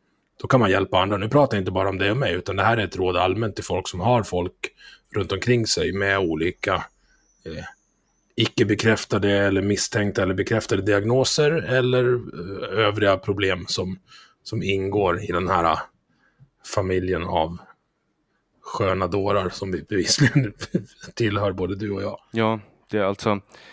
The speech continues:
Speaker 2: och, och det där är, man blir medveten om, om sina egna, eh, tillkortakommanden, eh, när man tittar på andra och inser att andra människor med liknande... Alltså, k-, jag vill ändå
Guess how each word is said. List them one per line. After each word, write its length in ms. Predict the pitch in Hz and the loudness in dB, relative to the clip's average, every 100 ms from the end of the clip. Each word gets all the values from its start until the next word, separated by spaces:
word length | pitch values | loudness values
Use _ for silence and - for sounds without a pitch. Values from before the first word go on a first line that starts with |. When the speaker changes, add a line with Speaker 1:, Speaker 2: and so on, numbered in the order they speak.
| - - _ | -20 -20 _
Speaker 2:
och, 180 | 110 - | -6 -2
och 100 | 104 | 0
det 80 | 113 | 4
där 220 | 120 104 | 4 4
är, 140 | 98 | 2
man 380 | 95 - 90 98 | -2 -8 -4 -2
blir 120 | 101 | 0
medveten 640 | 113 113 90 87 82 87 | 2 0 0 -4 -4 -6
om, 200 | 85 82 | -6 -6
om 280 | 85 85 85 - | -6 -8 -10 -10
sina 300 | - 92 90 | -8 -4 -2
egna, 420 | 85 85 80 78 - - | -2 -4 -8 -10 -14 -14
eh, 200 | 87 - | -14 -12
tillkortakommanden, 1040 | - - 104 - 82 87 80 78 80 78 80 _ - | -8 -6 -4 -6 -6 -6 -6 -8 -8 -10 -14 _ -16
eh, 320 | 87 80 78 - | -12 -10 -12 -10
när 160 | 90 | -8
man 200 | 85 85 | -8 -8
tittar 280 | - 78 73 | -10 -10 -10
på 280 | - 82 82 | -8 -6 -4
andra 480 | - 101 90 85 78 | 0 -2 -2 -6 -6
och 160 | 80 | -6
inser 340 | 87 82 - 73 | -8 -10 -10 -8
att 300 | 82 _ - - - - - - | -10 _ -20 -20 -20 -20 -12 -2
andra 280 | 104 98 | 0 0
människor 520 | 92 90 87 - 78 80 | 0 -2 -4 -6 -6 -4
med 140 | 90 | -4
liknande... 680 | 92 85 - 78 78 78 78 | -2 -4 -8 -8 -6 -6 -6
Alltså, 280 | - 95 90 | -8 -6 -6
k-, 140 | - | -4
jag 160 | 101 110 | 0 2
vill 120 | 120 | 4
ändå 200 | 110 92 | 2 -2